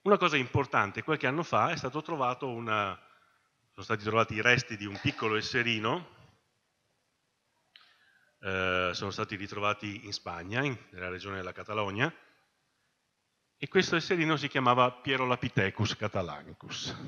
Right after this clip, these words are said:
Eh, gli studi sono naturalmente, perché è giusto che sia così, ancora in corso,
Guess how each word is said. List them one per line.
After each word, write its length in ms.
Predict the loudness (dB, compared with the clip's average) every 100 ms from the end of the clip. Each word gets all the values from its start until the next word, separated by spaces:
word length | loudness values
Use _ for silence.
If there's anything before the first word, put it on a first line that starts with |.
| -16 _ _ _ -20 -20 -20 -20 -20 _ _ _
Eh, 720 | 2 4 4 0 0 -2 -6 -12 _ _ _ _ _ _ _ _ _ _ _ _ _ _ _ _ _ _ -6
gli 120 | -2
studi 360 | 0 2 4 6
sono 460 | 8 8 8 4 -2
naturalmente, 1160 | -2 2 4 2 2 4 4 4 4 2 2 0
perché 280 | 0 0
è 40 | -2
giusto 320 | -2 -10 -10
che 100 | -8
sia 200 | -6 -4
così, 340 | -2 2 4
ancora 400 | 4 4 2 4
in 160 | 2 0
corso, 760 | 2 4 4 0 -6 -6 -6